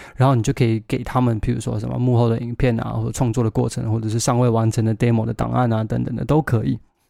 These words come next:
那最重要的目的当然就是开启对话，因为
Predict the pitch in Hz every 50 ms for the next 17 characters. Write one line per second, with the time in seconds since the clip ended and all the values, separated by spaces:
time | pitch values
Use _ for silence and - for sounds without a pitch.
0 | - - - 143 131 120 - - - 165 139 - - 143 131 127 123 117 110 110
1 | 110 113 110 104 101 113 107 - 117 110 107 104 107 98 107 110 - - 110 107
2 | - - - - - - 123 120 110 - 110 104 - - - 143 123 135 139 139
3 | 131 120